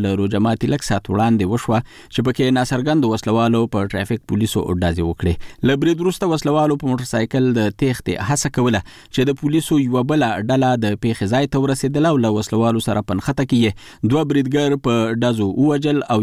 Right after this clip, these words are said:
یو یې جوبل کړ. جوبل بریدګر په تیښته کې بریالي شوی دی. د دواړو خواو ترمنځ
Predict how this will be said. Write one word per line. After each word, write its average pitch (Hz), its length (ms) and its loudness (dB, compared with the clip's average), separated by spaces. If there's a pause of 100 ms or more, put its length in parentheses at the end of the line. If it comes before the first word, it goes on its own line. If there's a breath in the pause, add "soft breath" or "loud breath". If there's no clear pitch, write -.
یو 98 100 2
یې 90 100 0 (120)
جوبل 90 320 -4
کړ. 92 80 0 (580 loud breath)
جوبل 151 400 2
بریدګر 135 340 0
په 120 160 -4
تیښته 120 300 -4
کې 110 180 0
بریالي 92 380 0
شوی 87 260 0
دی. 90 80 2 (440 soft breath)
د 156 180 2
دواړو 185 280 2
خواو 185 300 0
ترمنځ 151 420 2